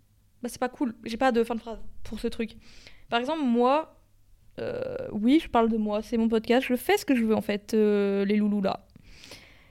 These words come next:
Pendant longtemps, j'ai été amie avec des gens qui, euh,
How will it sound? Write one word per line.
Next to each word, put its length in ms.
Pendant 280
longtemps, 500
j'ai 160
été 260
amie 280
avec 220
des 160
gens 320
qui, 400
euh, 520